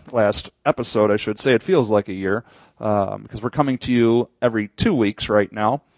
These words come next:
is, uh, the future of computing and digital devices. And it would seem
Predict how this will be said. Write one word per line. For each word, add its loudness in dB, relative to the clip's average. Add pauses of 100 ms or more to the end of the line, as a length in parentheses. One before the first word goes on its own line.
(300)
is, 2 (280)
uh, 4
the -6
future 0
of 0
computing -4
and 0
digital 0
devices. -2
And 0
it 4
would 2
seem -4